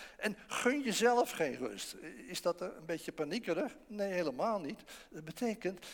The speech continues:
laat het een vaste plaats hebben in je dagelijkse gebeden. Vraag God voor het welzijn van je kinderen en je kleinkinderen. Gun jou, jou geen rust en gun God geen rust. Dus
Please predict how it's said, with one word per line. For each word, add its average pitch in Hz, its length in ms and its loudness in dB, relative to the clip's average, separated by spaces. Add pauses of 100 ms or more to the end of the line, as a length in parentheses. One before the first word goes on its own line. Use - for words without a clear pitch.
(240)
laat 220 440 2
het 185 200 0
een 156 180 -2
vaste 196 560 0
plaats 180 600 -2
hebben 139 340 -2 (260)
in 139 200 -4
je 117 120 -6
dagelijkse 117 720 2
gebeden. - 760 -14 (920)
Vraag 208 600 4
God - 560 -2 (160)
voor 143 300 -4
het 117 180 -6
welzijn 185 640 4
van 160 180 -4
je 135 100 -4
kinderen 139 640 -8 (340)
en 139 180 -8
je 143 80 -4
kleinkinderen. 117 880 -2
Gun 190 500 -2
jou, 165 480 4
jou 202 280 6
geen 180 340 -2
rust 196 420 0 (300)
en 165 180 -4
gun 151 360 -4
God - 340 -2
geen 101 260 -6
rust. - 180 -10
Dus 170 160 2